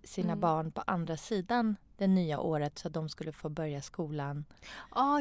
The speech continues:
Speaker 2: ja.
Speaker 1: Eh, någonting
Speaker 2: Det
Speaker 1: med
Speaker 2: där känner jag
Speaker 1: skolgången.
Speaker 2: igen. Ah,
Speaker 1: Ja.
Speaker 2: ja, precis, precis.
Speaker 1: Att
Speaker 2: Ja,
Speaker 1: man vill,
Speaker 2: ja.
Speaker 1: men man är ganska så här
Speaker 2: Mm, mm, mm.
Speaker 1: skolhetsig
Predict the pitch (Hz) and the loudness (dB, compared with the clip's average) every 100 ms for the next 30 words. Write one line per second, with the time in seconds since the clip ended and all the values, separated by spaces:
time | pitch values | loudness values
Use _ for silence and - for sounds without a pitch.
0 | 240 - 262 175 165 160 156 240 240 254 | 2 -2 2 4 6 4 2 6 8 10
1 | 202 180 269 226 196 233 190 170 147 190 | 8 6 6 6 8 10 8 8 4 6
2 | - 170 254 254 247 - 208 226 - 202 | 6 6 4 0 -4 -6 -8 -8 -8 -8
3 | 220 226 220 208 202 202 190 - 196 196 | -2 2 6 6 8 6 6 4 4 4
4 | 196 196 190 175 - 160 175 160 160 254 | 4 4 2 0 -2 -4 0 0 2 2
5 | 226 233 214 240 226 - - - | 0 0 2 2 2 0 -2 0